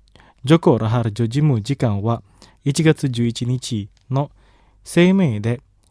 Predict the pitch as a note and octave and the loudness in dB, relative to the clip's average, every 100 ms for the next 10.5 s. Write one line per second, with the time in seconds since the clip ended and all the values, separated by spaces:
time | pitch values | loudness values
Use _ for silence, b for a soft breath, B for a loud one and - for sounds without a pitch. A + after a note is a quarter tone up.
0 | _ - - C3+ D3 D#3 - D3 D3 D3+ | _ -20 -2 2 2 2 0 0 2 0
1 | A#2+ B2+ C3 B2+ B2+ C3 C3 C#3 - C3+ | -2 -4 -4 -8 -8 -6 -6 -8 -6 -4
2 | C3+ D3 D#3 D#3 A#2+ G#2 G#2+ G#2 G2+ A2+ | -2 -2 -2 0 0 -2 -4 -4 -6 -4
3 | C3 B2 G2+ G2+ A#2+ - A2+ B2 A#2+ - | -2 -2 -2 -2 -4 -4 -4 -2 -4 -4
4 | A#2+ A#2 C3 - D3+ B2 G2+ G#2 - B2+ | -4 -4 -4 -2 -2 -2 -4 -6 -4 -4
5 | C#3 - B2+ - D3 D#3 D3+ - G#2+ A#2 | -4 -6 -10 -6 -4 -4 -4 -4 -2 -4
6 | C#3+ b b b _ E3 F#3 F#3+ F3+ B2 | -6 b b b _ 2 4 4 2 2
7 | A2 A2 C3 G#2+ G#2+ A2+ A2 A2 _ - | -4 -4 -4 -4 -6 -4 -4 -6 _ -6
8 | D3 C#3+ G#2 B2 B2+ b b b B2 D3+ | -2 -2 0 -2 -4 b b b 0 2
9 | D#3 D3 A2+ G2 G#2+ G#2+ G#2+ A2 A2 G2+ | 2 0 -4 -4 -6 -4 -4 -4 -6 -6
10 | G2+ A#2 - A2 G2 | -4 -4 -2 -4 -6